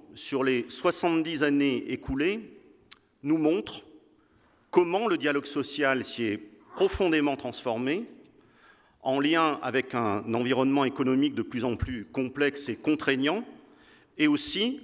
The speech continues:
en lien avec un certain nombre, bien évidemment, de mobilisations sociales. Pendant la période des Trente Glorieuses, puis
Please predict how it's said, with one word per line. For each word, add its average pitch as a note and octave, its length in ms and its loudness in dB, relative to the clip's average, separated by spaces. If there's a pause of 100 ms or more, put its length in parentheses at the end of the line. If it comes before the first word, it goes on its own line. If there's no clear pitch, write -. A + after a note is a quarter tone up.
en D3 160 0
lien C3+ 380 2
avec C3 240 0
un C3 80 0
certain B2 320 -2
nombre, D3+ 260 2
bien A#2+ 160 -4
évidemment, A#2 580 -2 (260)
de B2 100 -2
mobilisations B2 640 -2
sociales. F#2 500 -8 (1400)
Pendant E3+ 260 4
la F#3 80 6
période E3 440 2
des C#3 100 4
Trente E3+ 260 0
Glorieuses, B2+ 720 0 (800)
puis F#3 380 -2